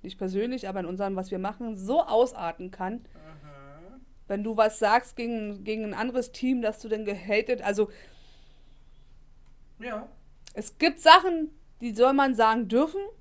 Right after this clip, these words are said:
Speaker 1: und es gibt Sachen, die sollte man nicht sagen.
Speaker 2: Ja.
Speaker 1: Ne? Und es gibt Sachen,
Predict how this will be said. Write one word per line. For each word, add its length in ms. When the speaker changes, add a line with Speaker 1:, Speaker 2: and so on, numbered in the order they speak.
Speaker 1:
und 120
es 120
gibt 160
Sachen, 600
die 80
sollte 300
man 140
nicht 160
sagen. 380
Speaker 2:
Ja. 200
Speaker 1:
Ne? 280
Und 160
es 140
gibt 180
Sachen, 640